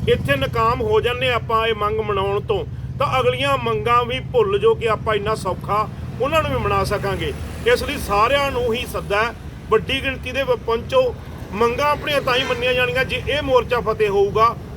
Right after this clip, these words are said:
ਤਾਂ ਇਸ ਲਈ ਇੱਕ ਵਾਰ ਫੇਰ ਤੋਂ ਸਾਰਿਆਂ ਨੂੰ ਸੱਦਾ ਹੈ, ਬੇਰੁਜ਼ਗਾਰ ਸਾਂਝੇ ਮੋਰਚੇ ਨਾਲ ਸੰਬੰਧਿਤ ਸਾਰੇ ਬੇਰੁਜ਼ਗਾਰਾਂ ਨੂੰ, ਸਾਰੀਆਂ ਭਰਾਤਰੀ ਜਥੇਬੰਦੀਆਂ ਨੂੰ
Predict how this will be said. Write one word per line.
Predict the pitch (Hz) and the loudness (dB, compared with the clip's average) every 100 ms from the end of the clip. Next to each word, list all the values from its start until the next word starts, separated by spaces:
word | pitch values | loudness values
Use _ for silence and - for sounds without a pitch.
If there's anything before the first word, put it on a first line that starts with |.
| - | -2
ਤਾਂ | 233 | 0
ਇਸ | 226 | 0
ਲਈ | 262 277 | -2 -2
ਇੱਕ | 262 247 | -2 0
ਵਾਰ | 254 254 185 | -2 0 4
ਫੇਰ | 247 254 | 4 4
ਤੋਂ | 254 254 226 - - - | 2 0 0 -6 -6 -6
ਸਾਰਿਆਂ | - 208 247 277 | 0 2 2 2
ਨੂੰ | 269 | -2
ਸੱਦਾ | 240 233 247 | -4 0 0
ਹੈ, | 247 - - - | 0 -4 -10 0
ਬੇਰੁਜ਼ਗਾਰ | 208 220 240 | 0 2 -2
ਸਾਂਝੇ | 220 233 262 | -2 -2 0
ਮੋਰਚੇ | 226 220 - 233 | 2 2 2 -2
ਨਾਲ | 233 | -2
ਸੰਬੰਧਿਤ | 196 220 233 | -2 -2 -2
ਸਾਰੇ | 156 190 220 | -2 0 0
ਬੇਰੁਜ਼ਗਾਰਾਂ | 180 185 170 185 208 214 | 0 -2 -2 -2 -2 -2
ਨੂੰ, | 220 214 - - - | -4 -6 -10 -12 -8
ਸਾਰੀਆਂ | - 214 269 277 | 0 2 2 0
ਭਰਾਤਰੀ | 247 220 - 214 | 0 0 0 -2
ਜਥੇਬੰਦੀਆਂ | 208 214 233 226 220 240 | 0 0 -2 -2 0 0
ਨੂੰ | 233 | -2